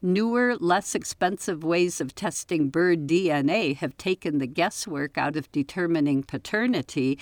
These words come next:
and in the case of acorn woodpeckers and other species in which multiple females share a nest, maternity as well. Now, thanks to two projects led by Sahas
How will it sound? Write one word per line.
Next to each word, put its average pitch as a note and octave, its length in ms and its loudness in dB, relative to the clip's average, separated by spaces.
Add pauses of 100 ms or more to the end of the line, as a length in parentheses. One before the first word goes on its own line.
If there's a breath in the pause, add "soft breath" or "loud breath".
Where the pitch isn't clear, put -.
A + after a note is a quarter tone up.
(280 loud breath)
and G3 160 -2
in A3+ 140 0
the G3+ 80 -4
case - 320 -4
of D#3 120 -2
acorn E3+ 560 0
woodpeckers F3 800 -2
and D3 160 -2
other D#3+ 280 0
species - 720 -4
in D3 80 0
which D3+ 260 -2
multiple E3 580 -2
females E3+ 640 -4
share E3+ 300 -2
a C#3 100 -2
nest, D3+ 520 0 (280 loud breath)
maternity F3 1000 -2
as C3 200 -6
well. F#3 400 -2 (500 soft breath)
Now, G3+ 380 2
thanks A3+ 460 -4
to - 120 -6
two B3+ 280 0
projects F#3 680 -2
led D#3 240 0
by C3 160 0
Sahas G3+ 580 0